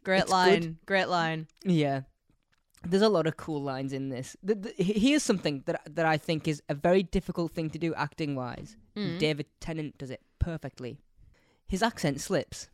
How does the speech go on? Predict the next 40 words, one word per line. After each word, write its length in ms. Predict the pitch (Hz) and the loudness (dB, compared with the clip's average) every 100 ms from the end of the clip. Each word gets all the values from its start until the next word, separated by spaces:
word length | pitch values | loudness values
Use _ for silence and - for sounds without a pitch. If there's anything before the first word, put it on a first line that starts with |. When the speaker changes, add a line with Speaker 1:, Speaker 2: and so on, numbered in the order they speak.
| - | -4
Speaker 1:
Yeah. 160 | 165 - | -4 0
Speaker 2:
every 160 | 170 160 | 0 2
now 140 | 147 | 0
and 120 | 143 | 0
then, 220 | 139 120 - | -2 -6 -6
Speaker 1:
Mm-hmm. 180 | 240 339 427 _ _ _ _ | -2 -2 -4 _ _ _ _
Speaker 2:
which 220 | 202 196 | -4 -2
means 280 | 190 175 165 | 0 0 0
you're 100 | 165 | -2
a 40 | 143 | -2
Scottish 400 | - 233 185 196 | 0 0 0 0
man 260 | 151 143 - _ _ | -2 -2 -8 _ _
playing 340 | - 170 160 156 | -2 0 2 -2
someone 340 | - 160 160 | -4 -2 0
with, 180 | 160 156 | 0 0
like, 240 | 160 147 _ | 0 -4 _
uh, 60 | 147 151 | -4 -2
you 120 | 180 | -2
know, 240 | 147 135 - | -2 -4 -8
is, 220 | 156 - | -14 -12
is 180 | - 156 | -10 -8
it, 100 | 170 | -6
is 180 | 160 170 | -6 -10
it 80 | 165 | -10
Southern 340 | - 165 202 | -8 -8 -6
or 80 | 180 | -6
Northern 360 | 156 170 185 185 | -4 -4 -4 -6
London? 340 | 190 190 185 | -6 -6 -6
One 120 | 175 | -6
of 40 | 160 | -6
the 60 | |
two. 240 | 143 156 127 | -6 -6 -6
It's 160 | - - | -8 -12
a, 60 | |
a 120 | - | -8
s-, 200 | 139 - 143 | -8 -10 -10
you 140 | 196 190 | -4 -2
know, 180 | 127 - - | -4 -8 -8
Speaker 1:
Uh, 140 | 160 - | -8 -10
Speaker 2:
Southish 520 | - 254 240 220 202 | 0 2 4 2 -2